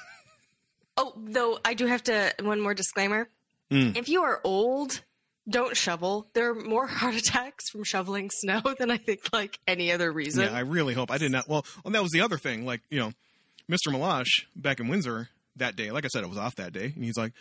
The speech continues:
Speaker 2: "If I got out of work early enough, do you want me to call you on my,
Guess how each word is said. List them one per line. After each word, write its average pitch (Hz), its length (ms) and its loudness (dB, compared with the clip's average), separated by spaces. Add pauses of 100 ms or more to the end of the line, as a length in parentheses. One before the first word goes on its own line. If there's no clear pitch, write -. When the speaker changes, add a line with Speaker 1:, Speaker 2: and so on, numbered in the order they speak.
(200)
Speaker 2:
"If 143 100 2
I 143 80 4
got 156 100 4
out 131 80 4
of 120 80 2
work 165 240 0
early 123 220 0
enough, 113 180 -2
do - 100 -6
you 113 60 0
want 113 120 2
me 110 60 2
to 104 200 -2
call 131 160 4
you 135 140 2
on 123 100 2
my, 107 400 -2